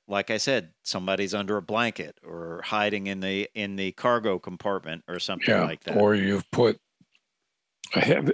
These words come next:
Speaker 2: a heavy box of carburetors on the back seat.
Speaker 1: <laughs> And, and it, it senses them.
Speaker 2: So,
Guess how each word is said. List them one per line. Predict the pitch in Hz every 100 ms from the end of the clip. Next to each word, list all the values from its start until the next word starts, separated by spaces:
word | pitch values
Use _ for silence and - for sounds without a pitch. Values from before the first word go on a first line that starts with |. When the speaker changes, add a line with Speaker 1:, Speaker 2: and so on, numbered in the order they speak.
| -
Speaker 2:
a | 113
heavy | 87 131 131 123
box | 135 123 120 - - -
of | 208 196 -
carburetors | - 151 120 95 90 82 82 - - -
on | 92
the | 90
back | 92 110 95
seat. | - - 131 80 - _ _ _
Speaker 1:
<laughs> | 127 - 165 -
And, | 156 143 - 135 131
and | 117 113 113
it, | 82 117 113
it | 98
senses | - 143 147 - 87
them. | -
Speaker 2:
So, | 117 117